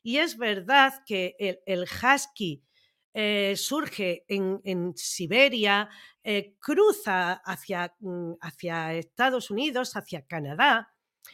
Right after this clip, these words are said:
y ahí es donde se desarrolla la raza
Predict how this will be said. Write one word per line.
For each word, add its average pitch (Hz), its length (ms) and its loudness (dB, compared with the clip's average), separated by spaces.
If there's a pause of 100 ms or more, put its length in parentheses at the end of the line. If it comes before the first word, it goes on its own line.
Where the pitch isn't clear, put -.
(280)
y 226 160 0
ahí 226 200 4
es 269 160 4
donde 262 360 2
se 233 160 -6
desarrolla 208 840 0
la 185 220 -2
raza 202 680 0